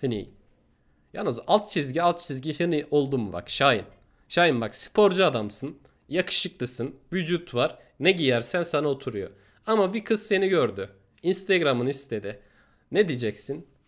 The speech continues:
Alt çizgi, alt çizgi, Hini mi diyeceksin? Abi bir nickin olsun Şahin ya.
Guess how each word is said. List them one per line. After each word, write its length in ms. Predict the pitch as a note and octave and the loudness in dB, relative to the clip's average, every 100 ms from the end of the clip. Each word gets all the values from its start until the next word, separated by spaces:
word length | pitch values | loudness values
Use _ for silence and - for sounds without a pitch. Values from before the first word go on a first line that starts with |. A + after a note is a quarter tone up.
| - | 4
Alt 240 | E3+ E3+ | 4 4
çizgi, 560 | - A2+ G2+ - C3+ - | -6 -6 -6 -8 -8 0
alt 240 | D3 D#3 - | 2 2 0
çizgi, 500 | A#2 G#2+ A#2+ F3+ F3+ E3 | -8 -8 -6 -8 -6 -2
Hini 220 | F#3+ E3 | 0 0
mi 160 | A2 | -2
diyeceksin? 600 | G2 G2 G2 - - F3+ - _ _ _ - | -6 -8 -10 -8 -8 -10 -12 _ _ _ -12
Abi 260 | F#3+ F3 D3 | -10 -6 -4
bir 100 | G3 | -4
nickin 260 | G#3+ B3 | -4 -2
olsun 280 | G3+ B2+ B2 | -2 -2 -4
Şahin 380 | - D3 F3+ C#3+ | -6 -4 -4 -4
ya. 360 | G#2 G2+ C3 | -6 -6 -10